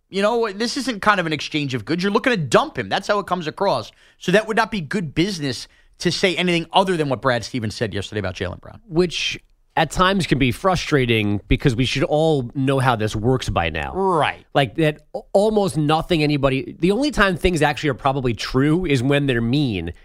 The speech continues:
Speaker 2: and they're negative because
Speaker 1: Yeah.
Speaker 2: people understand the downfall of saying that, and they still say it because they don't care anymore. But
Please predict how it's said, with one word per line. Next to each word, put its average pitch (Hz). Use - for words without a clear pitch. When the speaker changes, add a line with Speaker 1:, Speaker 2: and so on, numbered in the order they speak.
Speaker 2:
and 131
they're 139
negative 151
because 143
Speaker 1:
Yeah. 107
Speaker 2:
people 180
understand 156
the 131
downfall 143
of 123
saying 151
that, 185
and 143
they 135
still 165
say 190
it 135
because 139
they 131
don't 143
care 143
anymore. 95
But 160